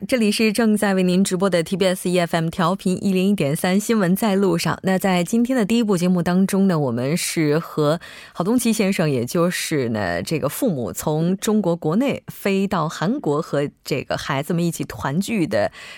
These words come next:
这个郝先生哈，进行了电话连线。其实对于很多朋友来讲，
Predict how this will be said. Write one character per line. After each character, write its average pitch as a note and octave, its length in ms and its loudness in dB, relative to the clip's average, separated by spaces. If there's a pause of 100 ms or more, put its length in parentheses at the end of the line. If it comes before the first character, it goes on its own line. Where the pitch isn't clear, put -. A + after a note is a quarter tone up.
这 - 140 -6
个 C3 100 -2
郝 D3+ 160 -6
先 G3 220 0
生 D#3 180 -2
哈， C#3 140 -2
进 F3+ 140 -2
行 D#3+ 120 -2
了 D#3 160 0
电 E3 340 -2
话 D3+ 260 -2
连 C#3 240 -2
线。 F#3+ 260 -2 (240)
其 - 160 -4
实 E4+ 100 0
对 D#4+ 140 0
于 C#4+ 60 0
很 D4 120 -4
多 F3 100 0
朋 G3+ 120 0
友 F#3+ 80 2
来 E3 160 0
讲， - 420 -6